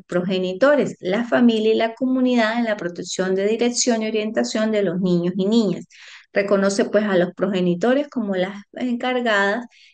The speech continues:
de brindar la atención primaria y protección a los niños y niñas, quien, eh, pues, estas mismas deben tener, em, preferencia en cuanto a la aplicación y,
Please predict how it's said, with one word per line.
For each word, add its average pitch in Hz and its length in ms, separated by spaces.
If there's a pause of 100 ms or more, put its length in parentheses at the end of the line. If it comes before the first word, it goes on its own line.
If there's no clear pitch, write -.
(100)
de 277 200
brindar 262 520
la 226 100
atención 190 600
primaria 220 600
y 247 120
protección 262 640
a 220 80
los 190 180
niños 175 400
y 190 320
niñas, 214 520 (420)
quien, 208 920
eh, 190 540
pues, 180 240
estas 208 320
mismas 233 340 (140)
deben 214 300
tener, 185 560
em, 202 440 (480)
preferencia 247 880
en 190 140
cuanto 180 260
a 180 40
la 180 80
aplicación 185 800 (380)
y, 247 360